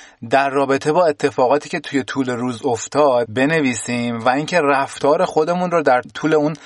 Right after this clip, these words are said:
اتفاقات و رویدادها ثبت کنیم و روی اونها کمی فکر کنیم که اگر رفتار اشتباهی انجام دادیم سعی کنیم که در آینده اون رفتار رو انجام ندیم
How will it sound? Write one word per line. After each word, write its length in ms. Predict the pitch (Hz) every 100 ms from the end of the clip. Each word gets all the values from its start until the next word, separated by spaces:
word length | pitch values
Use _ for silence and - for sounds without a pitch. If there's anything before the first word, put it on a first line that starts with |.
| - - -
اتفاقات 640 | 135 139 - 123 113 117
و 60 | 120
رویدادها 960 | 123 120 120 117 117 113 113 139 127 120 - -
ثبت 500 | - - 123 135 -
کنیم 380 | - 156 131 123
و 60 | 117
روی 260 | 120 143
اونها 340 | 151 127 113 131
کمی 280 | - 127 139
فکر 540 | - - 120 107 -
کنیم 380 | 107 98 92 98 _ _ _ _
که 320 | - 139 131 127
اگر 500 | 127 147 165 123 98 - _ _ _ _ - -
رفتار 540 | 120 123 - 127 135
اشتباهی 640 | 170 143 - 127 131 170 180
انجام 420 | 143 117 120 117
دادیم 480 | 117 117 143 127 117 - -
سعی 320 | - 113 131
کنیم 260 | 143 156 151
که 100 | 143
در 220 | 131 123
آینده 380 | 123 120 120 139
اون 160 | 151
رفتار 360 | 135 123 - 135
رو 80 | 151
انجام 480 | 127 110 123 139 131
ندیم 500 | 147 143 127 113